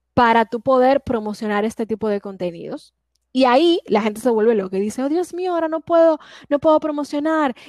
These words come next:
¿y ahora qué voy a hacer?". Y buscan un asesor digital.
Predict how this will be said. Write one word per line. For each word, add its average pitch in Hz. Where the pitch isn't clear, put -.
¿y 294
ahora 302
qué 311
voy 302
a 285
hacer?". 294
Y 294
buscan 277
un 233
asesor 196
digital. 175